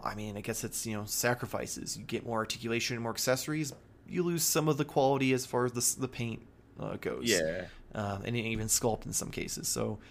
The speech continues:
Speaker 1: I'm, I'm not gonna
Speaker 2: <laughs>
Speaker 1: knock it too much for the price point.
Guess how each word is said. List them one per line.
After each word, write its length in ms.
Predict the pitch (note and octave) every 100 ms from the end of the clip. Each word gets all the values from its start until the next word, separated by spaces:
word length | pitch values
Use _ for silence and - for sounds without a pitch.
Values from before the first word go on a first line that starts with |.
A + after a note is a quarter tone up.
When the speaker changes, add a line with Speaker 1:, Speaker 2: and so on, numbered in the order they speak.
| - - -
Speaker 1:
I'm, 120 | C#3 C#3+
I'm 100 | D#3+
not 120 | D#3+
gonna 120 | C#3
Speaker 2:
<laughs> 20 |
Speaker 1:
knock 220 | B2 A#2+ A2+
it 60 | -
too 140 | A2
much 240 | G#2 G#2+
for 120 | - A2
the 40 |
price 200 | - A2
point. 300 | - G#2 G#2